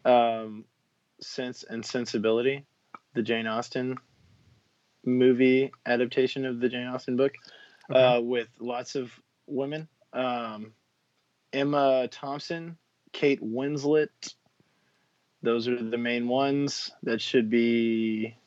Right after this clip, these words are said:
Speaker 1: pretty helpful.
Speaker 2: Should be relevant, yeah.
Speaker 1: Uh, and he was also in The Hitchhiker's Guide to the Galaxy with Zooey Deschanel,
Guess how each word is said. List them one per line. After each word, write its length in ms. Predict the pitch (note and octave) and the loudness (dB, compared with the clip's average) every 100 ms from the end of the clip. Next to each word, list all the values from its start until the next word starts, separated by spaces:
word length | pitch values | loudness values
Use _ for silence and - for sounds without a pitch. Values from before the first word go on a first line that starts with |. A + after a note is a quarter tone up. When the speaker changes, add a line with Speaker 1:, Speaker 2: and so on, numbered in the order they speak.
| _ | _
Speaker 1:
pretty 260 | - A#2+ | 4 4
helpful. 560 | A2+ A2+ A2 A#2+ A2+ A#2 _ _ | 4 0 0 0 0 -2 _ _
Speaker 2:
Should 180 | - C#3+ | -18 -10
be 60 | B2 | -6
relevant, 420 | A#2 A#2+ C3+ C3+ | -6 -6 -6 -8
yeah. 160 | B2+ B2 - _ _ - - _ _ _ _ _ _ _ _ _ _ - | -12 -14 -14 _ _ -20 -20 _ _ _ _ _ _ _ _ _ _ 0
Speaker 1:
Uh, 240 | B2 B2 A2+ | 4 4 4
and 100 | C3 | 0
he 80 | C#3 | 2
was 160 | C3 | 4
also 360 | C3 B2 - B2 | 4 2 0 -4
in 320 | A#2+ A#2 A2+ | -4 -6 -6
The 80 | A#2 | -4
Hitchhiker's 480 | B2 - A#2 A2+ D3 | -4 -4 -6 -6 -6
Guide 220 | A#2+ A2 | -6 -4
to 60 | A2+ | -6
the 60 | |
Galaxy 600 | A2+ A#2 A2+ A#2 - A2 | -2 -2 -2 -6 -6 -4
with 160 | G#2+ A2 | -4 -4
Zooey 300 | A2 A2 G#2+ | -2 -2 -2
Deschanel, 680 | A2+ A2 - A2 G#2+ G#2 G#2+ | -4 -8 -10 -12 -8 -8 -8